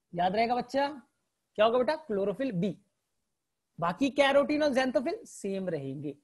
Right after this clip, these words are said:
तो कोई बच्चा कंफ्यूज नहीं होगा। क्या डिफरेंस है बेटा? "सर, यहाँ पर सी होता है, और जबकि हायर प्लांट में क्या होता है बेटा? क्लोरोफिल बी।" याद हो गया बच्चा लोग सभी को ही?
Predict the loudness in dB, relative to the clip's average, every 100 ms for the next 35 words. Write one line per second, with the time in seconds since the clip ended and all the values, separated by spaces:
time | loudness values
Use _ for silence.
0 | _ _ _ -8 0 6 6 6 2 4
1 | 4 2 2 2 2 0 -2 _ 0 4
2 | 4 2 0 0 2 0 -2 _ _ 2
3 | 4 6 4 0 -2 -4 -2 2 4 6
4 | 4 0 -4 -10 _ _ -12 -2 0 0
5 | 2 2 4 4 4 0 -2 0 0 0
6 | 2 0 -2 -6 -6 -2 -2 -4 -6 -8
7 | -10 -12 _ _ _ _ _ 0 4 4
8 | 2 0 0 2 4 2 2 -2 -2 4
9 | 4 4 -2